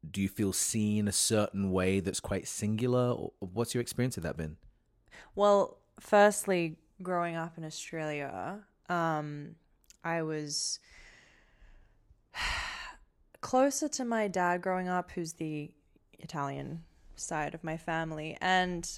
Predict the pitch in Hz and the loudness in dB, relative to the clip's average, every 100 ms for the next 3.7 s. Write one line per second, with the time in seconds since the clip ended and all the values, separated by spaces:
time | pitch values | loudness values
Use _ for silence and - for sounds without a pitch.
0 | - - 202 208 226 - 208 - 220 202 | -2 4 4 4 0 -4 -10 0 4 4
1 | 196 196 - - 190 196 202 202 185 185 | 2 -4 -4 0 2 2 2 0 0 -2
2 | 185 185 185 185 185 180 175 170 180 - | -2 0 2 2 -2 -2 -4 -4 -8 -8
3 | 185 185 185 190 202 214 214 | -4 -2 -2 0 0 -2 -6